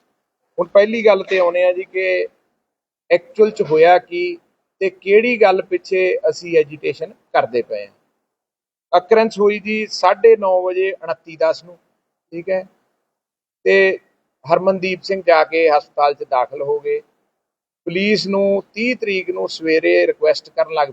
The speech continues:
ਪਏ, including ਸਾਡੇ ਪ੍ਰਧਾਨ ਜੀ, ਹੋਰ, ਅਹ, ਸਾਡੇ ਐਸੋਸੀਏਸ਼ਨ ਦੇ ਜਿਹੜੇ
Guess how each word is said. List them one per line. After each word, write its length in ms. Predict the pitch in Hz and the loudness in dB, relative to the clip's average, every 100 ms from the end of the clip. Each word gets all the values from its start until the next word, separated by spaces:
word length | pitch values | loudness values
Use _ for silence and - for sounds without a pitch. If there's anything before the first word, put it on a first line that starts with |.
| - | -4
ਪਏ, 200 | 165 156 | -4 -4
including 480 | 143 151 156 165 | -8 -8 -6 -6
ਸਾਡੇ 280 | 156 151 151 | -2 -2 0
ਪ੍ਰਧਾਨ 500 | 156 151 147 143 120 | -2 -4 -4 -4 -4
ਜੀ, 240 | 123 151 151 _ _ _ _ | -10 -14 -16 _ _ _ _
ਹੋਰ, 580 | 139 147 156 156 156 151 | -2 4 6 6 4 0
ਅਹ, 340 | - - 143 143 | -8 -16 -14 -8
ਸਾਡੇ 400 | 143 135 147 151 _ - | -4 0 2 0 _ -6
ਐਸੋਸੀਏਸ਼ਨ 800 | - - 160 143 143 139 147 147 | -4 -2 -6 -10 -8 -10 -10 -8
ਦੇ 300 | 143 143 135 - _ _ - | -2 0 -2 -8 _ _ -4
ਜਿਹੜੇ 440 | 147 151 147 135 | 2 4 4 2